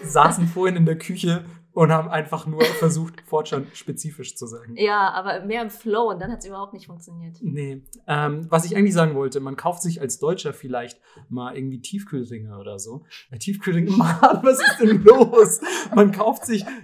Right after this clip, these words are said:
Speaker 1: tiefgekühlte Tintenfischringe. Was ist das denn auch schon wieder für ein Zungenbrecher? Und, und das ist so die einzige Connection, finde ich, die man als Deutsche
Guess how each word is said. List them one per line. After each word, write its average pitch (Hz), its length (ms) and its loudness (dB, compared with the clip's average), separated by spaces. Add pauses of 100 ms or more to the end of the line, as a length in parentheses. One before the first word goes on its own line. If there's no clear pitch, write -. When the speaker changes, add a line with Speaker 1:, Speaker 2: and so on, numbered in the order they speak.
(400)
Speaker 1:
tiefgekühlte 240 840 6
Tintenfischringe. 190 920 4
Was 175 160 -8
ist 208 200 0
das 196 120 2
denn 175 160 -2
auch 160 120 4
schon 165 240 2
wieder 165 160 0
für 175 100 -4
ein 165 120 2
Zungenbrecher? 127 840 -4 (460)
Und, 160 520 2 (440)
und 165 360 4
das 170 200 -2
ist - 180 -2
so 175 100 -2
die 165 180 -4
einzige 156 420 -4
Connection, 120 640 -8
finde 110 220 -12
ich, 107 60 -16
die - 120 -12
man 110 260 -8
als - 280 -8
Deutsche 131 720 -8